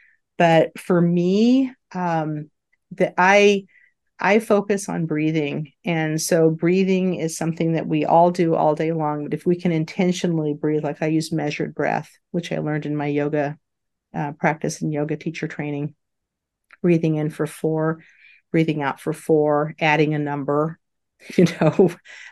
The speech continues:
maybe I go up to six, and, and just taking a moment, um,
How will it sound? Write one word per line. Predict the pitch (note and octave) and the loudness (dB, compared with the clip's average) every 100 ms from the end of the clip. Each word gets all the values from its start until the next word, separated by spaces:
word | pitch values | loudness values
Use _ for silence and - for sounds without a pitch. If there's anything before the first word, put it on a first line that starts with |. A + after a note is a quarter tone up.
| - | 0
maybe | E3+ F3 | 4 6
I | E3 | 6
go | E3 E3+ | 6 2
up | E3 | 4
to | F3 | -2
six, | - - F3 F3+ F3+ - - - _ - | -2 0 0 0 -4 -4 -4 -8 _ -4
and, | F3+ F3 E3 D#3+ D#3+ _ _ _ _ _ | 0 2 4 2 -2 _ _ _ _ _
and | - F3+ E3+ F3 | -2 0 0 0
just | F3 - | -2 0
taking | F#3+ F#3+ F#3+ | -2 0 0
a | E3 | 2
moment, | D#3+ E3+ F3+ F3 E3+ F3 - _ - | 0 0 0 0 -4 -8 -12 _ -4
um, | E3 D#3+ D#3 D#3 | 0 0 0 -6